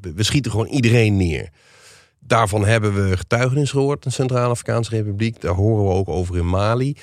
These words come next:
Kijk, de Fransen hebben, hebben zich in Mali ook fouten gemaakt. Hebben bruiloften gebombardeerd, hebben ook burgerslachtoffers gemaakt. Maar worden vervolgens wel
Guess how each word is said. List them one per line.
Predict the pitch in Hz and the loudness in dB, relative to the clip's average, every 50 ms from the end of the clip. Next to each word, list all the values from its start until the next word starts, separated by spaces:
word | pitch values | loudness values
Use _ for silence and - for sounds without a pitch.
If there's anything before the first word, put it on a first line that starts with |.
| - - - _ _ _ _ | -18 -20 -20 _ _ _ _
Kijk, | - 143 139 123 | -2 -2 0 0
de | 147 127 | -2 -2
Fransen | - - 165 170 190 190 - - 160 135 | -2 0 2 2 2 2 0 0 0 0
hebben, | 127 139 135 135 131 113 104 92 | 2 2 2 0 -2 -4 -4 -8
hebben | 101 113 123 127 123 117 | -4 0 0 0 0 0
zich | - 127 120 - | -2 -2 -4 -4
in | - - 117 117 117 | -4 -4 -2 0 2
Mali | 117 123 127 127 127 123 117 | 4 4 4 4 2 0 0
ook | 123 170 208 214 | 0 0 -2 -2
fouten | - - 151 127 107 98 - 90 | -2 -4 -2 -2 -2 -4 -4 -6
gemaakt. | 98 87 87 80 76 78 80 | -6 -4 -4 -4 -6 -6 -6
Hebben | 95 92 90 | -4 -4 -2
bruiloften | 87 110 117 127 143 147 147 131 - - 131 107 | 0 2 2 4 4 2 0 0 -2 -2 -4 -2
gebombardeerd, | 120 113 110 113 117 113 110 107 104 107 101 104 104 | 0 0 0 0 0 2 0 0 0 2 2 2 2
hebben | 104 98 95 98 | 0 0 -2 -2
ook | - 147 170 160 - | -2 0 0 0 -2
burgerslachtoffers | - 120 120 120 123 110 101 - - 120 110 95 - 110 95 - 98 - | -4 -2 0 0 0 0 -2 -2 -2 -2 -2 -2 -4 -6 -8 -8 -8 -6
gemaakt. | - 104 98 95 90 90 95 107 - - - - - - - - _ _ | -2 0 0 2 0 0 -2 -6 -8 -12 -20 -20 -20 -20 -20 -20 _ _
Maar | - 131 135 127 | 0 2 2 4
worden | 139 156 151 131 131 120 | 4 2 2 2 0 -2
vervolgens | 107 95 120 107 110 123 123 113 104 98 | -2 -2 -2 0 2 2 2 2 0 -2
wel | 98 123 135 143 131 113 107 117 113 92 | 0 2 4 4 4 2 2 0 -4 -6